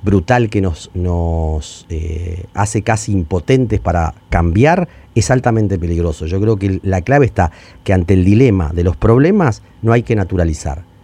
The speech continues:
hay que construir mecanismos de participación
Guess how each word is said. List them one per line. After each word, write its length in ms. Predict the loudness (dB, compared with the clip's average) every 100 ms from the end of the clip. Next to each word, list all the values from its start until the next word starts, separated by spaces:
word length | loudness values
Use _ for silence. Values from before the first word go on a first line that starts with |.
| -4
hay 200 | 0 2
que 160 | 0 -4
construir 640 | -4 -8 -2 4 4 2 -2
mecanismos 720 | -4 0 2 2 0 -4 -6 -14 -10 -4
de 100 | 0
participación 960 | 0 -2 -4 -4 -4 -2 0 0 0